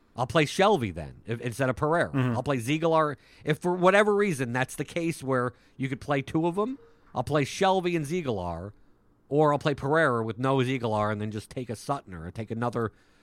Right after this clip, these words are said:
Speaker 1: I'm not dying to play Ziegler. So
Speaker 2: Right.
Speaker 1: who cares?
Speaker 2: <laughs> Right.
Speaker 1: Right? So that, that's not the point.
Speaker 2: Okay.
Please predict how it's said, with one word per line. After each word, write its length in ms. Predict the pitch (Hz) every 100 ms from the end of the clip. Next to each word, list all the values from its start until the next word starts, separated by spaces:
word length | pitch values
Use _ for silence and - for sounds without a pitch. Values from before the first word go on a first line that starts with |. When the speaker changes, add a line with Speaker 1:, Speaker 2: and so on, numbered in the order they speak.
| _ -
Speaker 1:
I'm 100 | 147
not 220 | 170 127
dying 380 | 147 151 156 156
to 60 | 147
play 180 | 160
Ziegler. 560 | 147 170 165 87 69 -
So 120 | -
Speaker 2:
Right. 200 | 117 110
Speaker 1:
who 160 | - 175
cares? 420 | - 196 - -
Speaker 2:
<laughs> 40 | -
Right. 300 | 139 175 139
Speaker 1:
Right? 320 | 151 175 175
So 120 | 160
that, 160 | 143 139
that's 220 | 143 -
not 140 | 151
the 60 | 135
point. 580 | - 196 143 80 - - _ - _ _ _ _ _ _ - _ _ _ _ _ - _ _ _ _ _ _ _ _ _ _ _ -
Speaker 2:
Okay. 180 | 165 175